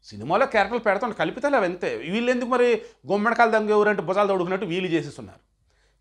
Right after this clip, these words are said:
చివరికి ఏమైంది అక్కడ? ఏదో చిన్న క్యారెక్టర్ పెడితే "మాది మాది" అని చెప్పేసి తిరిగి గిల్లుతున్నాం, తిరిగి గిల్లుతున్నాను. ఏం బాబు, లక్ష్మీ ఎన్టీఆర్లో ఆర్జీవీ పెట్టినవి ఏంటి మరి? ఇప్పుడు వీళ్ళని గురించి సినిమాల్లో పెడితే అలలాడిపోతున్నారే.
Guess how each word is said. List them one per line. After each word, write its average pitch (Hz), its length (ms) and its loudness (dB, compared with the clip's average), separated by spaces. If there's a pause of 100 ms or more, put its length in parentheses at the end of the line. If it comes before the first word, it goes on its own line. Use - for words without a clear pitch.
చివరికి 214 280 2
ఏమైంది 208 320 2
అక్కడ? 165 520 0 (1160)
ఏదో 180 180 2
చిన్న 196 220 -4
క్యారెక్టర్ 175 380 0
పెడితే 190 180 0
"మాది 185 340 2
మాది" 175 300 0
అని 175 100 -2
చెప్పేసి 175 200 -6
తిరిగి 185 220 -6
గిల్లుతున్నాం, 175 340 -6
తిరిగి 190 260 -6
గిల్లుతున్నాను. 151 420 -4 (400)
ఏం 151 260 -4
బాబు, 143 540 0 (1040)
లక్ష్మీ 143 380 -2 (100)
ఎన్టీఆర్లో 180 880 0 (320)
ఆర్జీవీ 185 640 2
పెట్టినవి 190 420 -4
ఏంటి 185 160 -2
మరి? 185 380 -8 (1400)
ఇప్పుడు 196 320 -2
వీళ్ళని 196 400 4
గురించి 196 280 0
సినిమాల్లో 196 440 0
పెడితే 180 220 -2
అలలాడిపోతున్నారే. 165 1160 -2